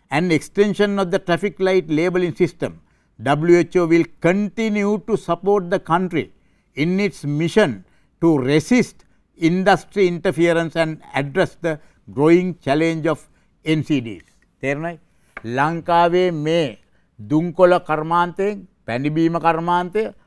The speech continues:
ඖෂධ කර්මාන්තය, මේ සියලුම කට්ටියගේ පීඩනයෙන් මේ රට බේරා ගැනීම සඳහා අපිට උදව් කරනවා ඩබ්ලිව් එච් ඕ එක. ඊට පස්සේ කියනවා ඒගොල්ලන්ගේ එක එක හැමෝම උදව් කරන හැටි. මම මේ එකයි කියන්නේ. හොඳේ. දැන් තමුන්නාස කියනවා.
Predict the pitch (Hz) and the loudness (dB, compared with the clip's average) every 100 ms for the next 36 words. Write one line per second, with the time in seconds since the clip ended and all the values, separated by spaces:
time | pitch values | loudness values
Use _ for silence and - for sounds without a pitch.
0 | _ - 139 170 214 208 180 147 117 85 | _ 0 2 4 2 2 2 0 -4 -10
1 | 78 _ _ _ _ _ - 127 175 - | -18 _ _ _ _ _ -10 -4 -4 -4
2 | - 147 185 208 208 175 160 - 143 143 | -2 2 4 4 0 0 -2 -2 -6 -4
3 | 147 - 175 220 226 139 107 87 _ _ | -6 -4 -2 4 4 2 -6 -14 _ _
4 | _ _ _ 110 127 156 170 165 123 _ | _ _ _ -10 -4 0 0 -2 -10 _
5 | - 123 156 127 139 185 180 147 139 135 | -8 -6 -4 0 4 6 6 2 -2 -6
6 | 135 131 123 120 - _ _ - 123 156 | -6 -4 -2 -2 -6 _ _ -2 -2 0
7 | 160 156 143 143 135 127 135 135 135 117 | 0 2 2 2 0 -4 -4 -8 -8 -8
8 | 123 127 120 - 107 117 123 120 117 123 | -4 -2 -4 -4 -4 -2 -2 -2 -2 -4
9 | 120 123 120 123 120 120 107 123 117 131 | -2 -2 -2 -2 -2 -4 -4 -4 -4 -6
10 | - - 113 123 123 113 113 117 110 95 | -8 -14 -10 -8 -8 -10 -8 -8 -8 -12
11 | 87 80 _ _ _ - 120 135 135 107 | -16 -20 _ _ _ -6 -2 0 -2 2
12 | 175 175 143 151 113 117 139 - _ 123 | 6 6 6 2 2 -4 -10 -14 _ -4
13 | 160 185 151 156 175 170 160 180 143 156 | -2 -2 -4 -4 -2 0 0 -2 0 0
14 | 151 98 | 0 -2